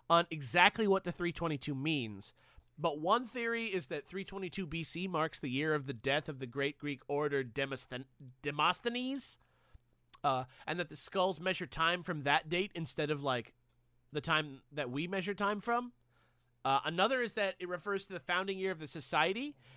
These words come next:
which was eighteen thirty-two, and that the second two has to do with the fact that the founders of the club may have been German students who were reestablishing a second version of their own German club, uh, that's, like, also connected to the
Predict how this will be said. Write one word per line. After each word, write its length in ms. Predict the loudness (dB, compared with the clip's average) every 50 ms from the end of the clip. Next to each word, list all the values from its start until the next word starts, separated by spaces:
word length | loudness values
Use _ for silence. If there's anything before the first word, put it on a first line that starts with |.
| -6 -4
which 160 | -2 0 0
was 160 | -2 -4 -4 0 4
eighteen 500 | 4 4 4 2 -2 -4 -4 -4 -4 0
thirty-two, 600 | 0 2 2 0 -2 -4 -6 -6 -6 -6 -8 -12 _ _ -20 -20 -4 -2
and 120 | 0 2 2
that 120 | 0 0
the 80 | -2 -4
second 360 | -2 -2 -2 -2 -4 -6 -6 -6
two 360 | -4 -2 -2 -2 -2 -4 -6 -10 -16 -20 _ 0
has 200 | 0 0 0 -2
to 80 | -4
do 160 | -2 0 0
with 80 | 0 -2
the 80 | -2 -4
fact 320 | 0 2 4 4 4 2
that 120 | -2 -4 -4
the 60 | -6
founders 460 | 0 2 4 4 4 4 2 0 -2
of 60 | -4
the 80 | -6 -8
club 360 | -4 -2 0 2 2 0 0
may 220 | -4 -2 -2 -2 -2
have 160 | -4 -4 -6
been 180 | -6 -6 -6
German 500 | -8 -8 -6 -4 -4 -4 -4 -4 -6 -6
students 580 | -8 -8 -6 -4 -2 -2 -2 -4 -4 -6 -8 -10 -14 -18 -20 _ _
who 100 | -4 -2
were 160 | 0 0 0
reestablishing 800 | -2 -2 -2 -2 -2 -2 0 2 2 4 4 2 0 -2 -4 -4
a 40 | -4
second 400 | -4 -4 -6 -4 -4 -6 -6 -4
version 320 | -2 -2 -2 -2 -2 -4 -4
of 100 | -6 -6 -10 -18 _ _
their 240 | -8 -4 -2 -2 -2 -2
own 240 | -2 -4 -4 -4 -6 -8
German 600 | -8 -6 -4 -4 -2 -4 -4 -6 -6 -8 -10 -12 -16 _ _ _ _ _ _ _ _ _ _
club, 380 | -4 2 6 6 6 6 4 -2 -10 _ _ _ _ _ _ 0
uh, 320 | 4 6 6 6 6 4 2 -2 _ _ _ _ -4
that's, 260 | -2 -2 -2 0 0
like, 160 | 0 0 0 0
also 260 | 0 0 2 2 0 -2
connected 360 | -2 -2 -4 -4 -4 -6 -8
to 80 | -8 -8
the 200 | -8 -8 -10